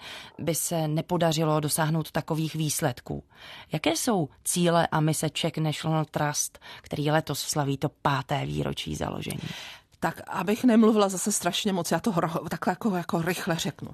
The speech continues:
Speaker 2: Tak je to nacházet nové zdroje financování, aby jsme pořád jako se neptali státu třeba, nebo jenom určitých lidí, jako opravdu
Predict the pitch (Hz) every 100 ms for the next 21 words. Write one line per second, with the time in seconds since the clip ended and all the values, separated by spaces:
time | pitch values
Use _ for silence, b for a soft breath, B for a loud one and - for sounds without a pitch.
0 | B B - 190 - 226 139 156 175 -
1 | 269 262 247 226 196 196 214 185 185 -
2 | 180 160 147 - 139 135 135 - 175 -
3 | 202 202 226 202 196 B B - 196 196
4 | - 190 180 208 180 175 - - - 147
5 | 143 - 139 - 139 131 139 139 139 135
6 | 135 170 147 - - - - 143 - 135
7 | 131 170 160 170 - 151 151 175 185 170
8 | 139